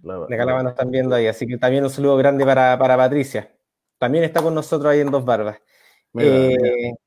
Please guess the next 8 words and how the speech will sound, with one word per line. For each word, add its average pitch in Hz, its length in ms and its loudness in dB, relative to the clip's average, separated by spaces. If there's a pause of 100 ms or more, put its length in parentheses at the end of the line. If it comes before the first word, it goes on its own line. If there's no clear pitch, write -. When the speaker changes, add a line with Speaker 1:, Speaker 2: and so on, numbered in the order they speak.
(1160)
Speaker 2:
eso, 170 420 2
eh, 151 960 2
Raúl, 151 460 0 (320)
eh, 143 500 -2
tus 151 140 -4
redes 190 220 0
sociales, 196 440 -2
cue-, 160 480 -2